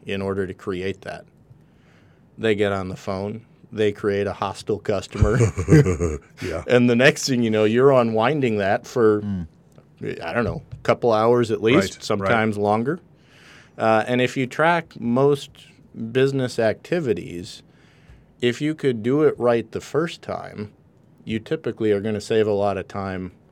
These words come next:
Speaker 1: on the back end. Um, another example, it, it, let's take that same business. Let's say you're doing well, and now you're gonna grow from four to six people.
Speaker 2: Sure.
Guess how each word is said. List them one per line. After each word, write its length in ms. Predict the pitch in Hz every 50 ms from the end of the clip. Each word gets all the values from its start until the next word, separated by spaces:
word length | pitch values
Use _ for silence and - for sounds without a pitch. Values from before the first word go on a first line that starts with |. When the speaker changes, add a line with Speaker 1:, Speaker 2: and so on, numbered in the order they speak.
| _ -
Speaker 1:
on 180 | 90 95 95
the 60 | 92
back 340 | 90 117 123 123 117 - - -
end. 260 | 87 - - - - _ _ _ _ _ _ _ _ - - - -
Um, 460 | - 110 107 101 101 98 92 - - - - - - - - -
another 500 | 151 123 - 127 123 127 131 135 135 123
example, 540 | 120 107 110 117 117 117 117 117 127 120 117 104
it, 240 | 120 127 123 113 -
it, 160 | 123 120 -
let's 180 | 131 127 117 -
take 220 | - 139 131 131
that 180 | - 123 117 117
same 300 | - - 127 117 110 104
business. 580 | 107 123 127 110 95 87 85 - - - - - _ _ _ _ _ -
Let's 200 | 110 113 107 -
say 260 | - 123 120 123 131 127
you're 200 | 123 120 127 123
doing 320 | 120 131 139 143 143 143
well, 320 | 143 156 180 147 101 - -
and 100 | - 101
now 120 | 98 95 98
you're 140 | 101 107 110
gonna 180 | 113 113 113
grow 240 | 107 110 113 120 123
from 300 | 123 - - 127 120 110
four 460 | - - - 127 127 135 139 139 139 135 -
to 280 | - 135 127 127 127 123
six 280 | - - 185 180 - -
people. 320 | - - 90 - - -
Speaker 2:
Sure. 220 | - - 117 104